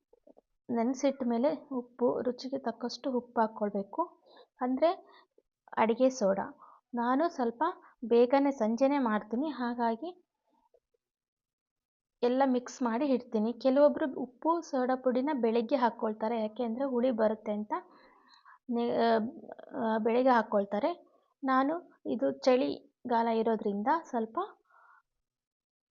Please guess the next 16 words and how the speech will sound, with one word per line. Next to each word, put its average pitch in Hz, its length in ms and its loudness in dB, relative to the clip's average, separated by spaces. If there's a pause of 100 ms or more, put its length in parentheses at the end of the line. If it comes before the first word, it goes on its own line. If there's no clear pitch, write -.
(200)
ನಾನು 247 280 -2
ಸಂಜೆನೇ 254 560 2
ಎರಡನ್ನೂ 240 460 -2
ಹಾಕಿ 214 360 -2
ಮಿಕ್ಸ್ 240 360 -4
ಮಾಡಿ, 233 280 -2 (640)
ನೋಡಿ 247 300 -2
ಕೈಯಲ್ಲಿ 277 440 4
ಮಿಕ್ಸ್ 254 300 -2
ಮಾಡಿದರೆ 226 360 2 (120)
ತುಂಬ 254 340 0
ಚೆನ್ನಾಗಿ 214 400 -2
ಉಬ್ಬಿ 233 260 0
ಬರುತ್ತೆ. 208 420 0 (640)
ಫ್ರೆಂಡ್ಸ್, 302 300 -2 (1300)
ತುಂಬ 262 220 0